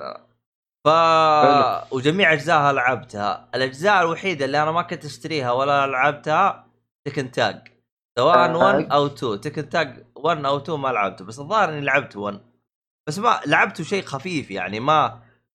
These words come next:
Speaker 1: ما عجبني هرجة أبو اثنين وهذا ما.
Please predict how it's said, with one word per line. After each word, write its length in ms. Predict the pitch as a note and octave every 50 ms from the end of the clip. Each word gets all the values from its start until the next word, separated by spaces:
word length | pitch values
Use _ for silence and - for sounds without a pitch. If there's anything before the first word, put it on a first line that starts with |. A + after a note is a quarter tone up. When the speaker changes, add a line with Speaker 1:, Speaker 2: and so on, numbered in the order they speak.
| _ _ _ _ _ _ - F#3+
Speaker 1:
ما 280 | G3 G3 F#3 E3+ D3+
عجبني 500 | C3 B2 B2 B2+ B2 B2 A2 G#2+ G#2 G#2
هرجة 380 | G#2+ A2 G#2 G2+ G#2 G2+ G#2+ G2+
أبو 160 | G2+ G2+ G#2+
اثنين 400 | G2+ G#2+ G#2+ G#2+ G#2 G2+ F#2 F#2
وهذا 400 | F#2 G2+ G2 G#2 G#2+ A#2 A2+ G#2+
ما. 340 | G2+ G2 F2+ - - -